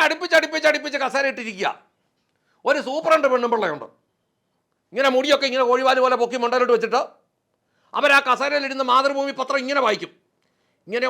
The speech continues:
ഓരോന്ന് വരിച്ച് വായിച്ചിട്ട്, മറച്ച് വായിച്ച, തിരിച്ച് വായിച്ച, കുനിച്ച് വായിച്ച, മറ്റേപ്പാട് വെച്ച് വായിച്ച, വായിച്ച്, വായിച്ച്, വായിച്ച് അഞ്ച് മണി ആകട്ടെ. പിന്നെ ഈ മനുഷ്യന് മനസ്സിലാകുകയില്ലാത്ത എൻ ജി ഒക്കാർ വായിക്കുന്ന കുറേ മാ-,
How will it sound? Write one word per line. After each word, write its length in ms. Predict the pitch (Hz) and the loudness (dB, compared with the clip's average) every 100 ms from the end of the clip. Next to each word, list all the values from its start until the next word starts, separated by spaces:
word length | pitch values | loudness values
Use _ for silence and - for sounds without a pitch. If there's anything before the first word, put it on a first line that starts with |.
| 262 | 0
ഓരോന്ന് 800 | 277 285 285 294 294 302 302 294 277 | 2 2 4 4 6 6 6 4 -2
വരിച്ച് 260 | 277 294 277 | -2 -4 -2
വായിച്ചിട്ട്, 360 | 262 277 262 285 254 | -2 -2 -2 -2 0
മറച്ച് 280 | 247 262 285 | -2 -4 -2
വായിച്ച, 220 | 262 269 277 247 | 0 0 -2 -2
തിരിച്ച് 280 | 240 262 285 | -8 -6 -2
വായിച്ച, 220 | 262 262 269 233 | 0 0 -2 -2
കുനിച്ച് 280 | 254 269 302 | -6 -4 0
വായിച്ച, 220 | 269 269 277 233 | 0 2 -2 -2
മറ്റേപ്പാട് 380 | 277 262 277 262 | -2 0 2 0
വെച്ച് 160 | 262 247 | 0 -2
വായിച്ച, 200 | 254 269 - - - | -2 -4 -6 -8 2
വായിച്ച്, 260 | 196 262 285 | 2 2 0
വായിച്ച്, 180 | 294 294 | 0 0
വായിച്ച് 180 | 285 269 | 0 0
അഞ്ച് 120 | 254 302 | -2 0
മണി 140 | 320 294 | 2 2
ആകട്ടെ. 220 | 294 220 - _ _ _ _ _ _ _ _ _ _ _ _ - | 2 -2 -6 _ _ _ _ _ _ _ _ _ _ _ _ -10
പിന്നെ 160 | 262 320 | -4 0
ഈ 20 | 277 | 0
മനുഷ്യന് 280 | 277 311 320 | 2 0 0
മനസ്സിലാകുകയില്ലാത്ത 640 | 294 302 294 285 277 277 277 247 | -2 0 2 2 0 0 -2 -2
എൻ 60 | 254 277 | -2 0
ജി 60 | 302 | 0
ഒക്കാർ 180 | 302 294 | 2 0
വായിക്കുന്ന 320 | 254 254 254 247 | 0 0 -2 -2
കുറേ 100 | 247 220 | -2 0
മാ-, 140 | 220 | -2